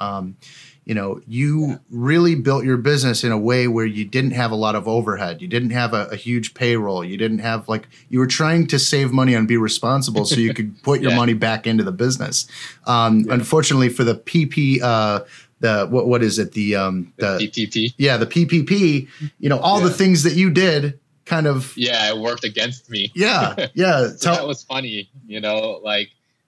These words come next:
Speaker 2: as a new business owner, as you said, I was trying to keep payroll low, you know, trying to be responsible.
Speaker 1: Right.
Speaker 2: Um, I didn't take a paycheck, you know, keep everything that the business earned goes back into the business,
Speaker 1: Mm-hmm.
Speaker 2: you know.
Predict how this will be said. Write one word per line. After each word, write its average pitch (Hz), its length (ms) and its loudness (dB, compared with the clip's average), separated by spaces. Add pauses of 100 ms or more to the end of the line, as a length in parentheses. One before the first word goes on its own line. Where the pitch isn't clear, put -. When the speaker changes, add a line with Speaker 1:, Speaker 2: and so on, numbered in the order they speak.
(340)
Speaker 2:
as 113 120 -4
a 110 40 -8
new 110 160 -8
business 101 400 -12
owner, 92 180 -8
as 90 220 -4
you 87 80 -16
said, 85 360 -8
I 92 120 -6
was 98 120 -6
trying 92 220 -10
to - 0 -
keep 90 220 -20
payroll 90 340 -8
low, 82 340 -8 (200)
you 87 80 -20
know, 78 200 -10
trying 90 200 -8
to - 20 -6
be 90 60 -6
responsible. 82 960 -8
Speaker 1:
Right. 107 220 -2
Speaker 2:
Um, 80 200 -14
I 92 100 -4
didn't 90 200 -6
take 95 180 -6
a 85 60 -10
paycheck, 87 400 -6 (100)
you 80 80 -16
know, 80 100 -12
keep - 220 -18 (100)
everything 95 600 -6
that 87 220 -6
the 92 60 -20
business 85 380 -14
earned 85 380 -14
goes 85 160 -10
back - 200 -8
into - 200 -8
the 90 80 -8
business, 101 540 -6
Speaker 1:
Mm-hmm. 120 180 -2
Speaker 2:
you 123 80 2
know. 85 180 -4